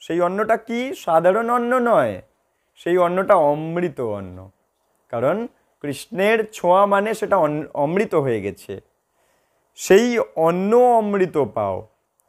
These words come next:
রাধা কৃষ্ণ গুণ গাও, প্রেমে ডাকো চৈতন্য নিতাই।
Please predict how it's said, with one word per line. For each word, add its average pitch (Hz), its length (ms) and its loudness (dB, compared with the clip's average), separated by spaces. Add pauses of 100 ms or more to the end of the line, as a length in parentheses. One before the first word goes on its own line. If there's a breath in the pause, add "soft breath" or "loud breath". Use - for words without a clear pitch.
রাধা 117 680 2
কৃষ্ণ 202 560 -6
গুণ 175 500 -6
গাও, 110 480 -2 (1400)
প্রেমে 143 400 2
ডাকো 160 360 4
চৈতন্য 101 520 -12
নিতাই। 98 420 -20